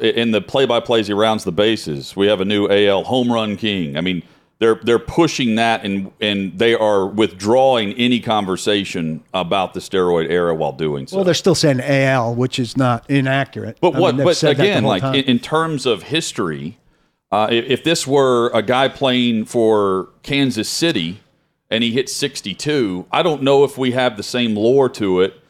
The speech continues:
Speaker 1: where you have the same A L home run king push.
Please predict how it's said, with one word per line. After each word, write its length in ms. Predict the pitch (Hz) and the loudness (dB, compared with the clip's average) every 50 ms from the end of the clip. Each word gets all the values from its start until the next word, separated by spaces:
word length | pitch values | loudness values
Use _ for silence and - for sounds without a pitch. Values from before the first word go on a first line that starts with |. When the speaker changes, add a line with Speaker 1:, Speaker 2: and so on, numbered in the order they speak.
| _ _ _ _ | _ _ _ _
Speaker 1:
where 180 | - - 113 113 | 0 0 2 2
you 160 | 117 117 110 | 2 0 0
have 200 | 123 127 120 110 | 0 0 0 -2
the 80 | 110 | -4
same 320 | - - 127 120 110 110 110 - | -4 0 0 0 0 0 -2 0
A 200 | 127 131 131 131 | 2 2 4 4
L 200 | 131 123 120 107 | 4 2 2 0
home 220 | 113 127 123 117 | 0 0 2 2
run 220 | 117 117 113 107 | 2 2 0 -2
king 320 | - - 120 117 113 107 - | -2 0 0 0 0 0 -2
push. 580 | - - 143 139 120 101 - - - - - | -2 2 4 4 4 2 0 -6 -14 -16 -18